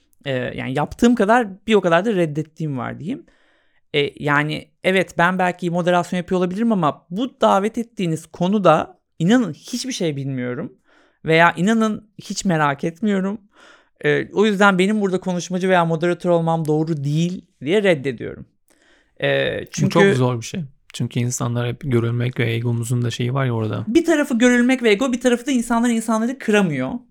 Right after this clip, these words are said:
Speaker 1: Çok fazla bunu da diyorum. İşte aman o etkinliği arkadaşım yapıyordu,
Speaker 2: Kesinlikle.
Speaker 1: ona gitmeyi kıramıyorum falan.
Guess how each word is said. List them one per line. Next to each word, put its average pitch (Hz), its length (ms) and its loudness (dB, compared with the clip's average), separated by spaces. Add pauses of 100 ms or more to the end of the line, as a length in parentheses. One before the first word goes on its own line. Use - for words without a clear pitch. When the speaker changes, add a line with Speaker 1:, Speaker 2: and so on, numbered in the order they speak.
Speaker 1:
Çok 180 220 -4
fazla 143 320 0
bunu 143 100 -4
da 135 140 -4
diyorum. 131 260 -4
İşte 151 200 -4
aman 185 240 -2
o 190 60 -4
etkinliği 185 440 -4
arkadaşım 175 500 -4
yapıyordu, 165 380 0
Speaker 2:
Kesinlikle. 175 200 2
Speaker 1:
ona 160 400 -2
gitmeyi 165 420 -4
kıramıyorum 165 480 0
falan. 233 400 -2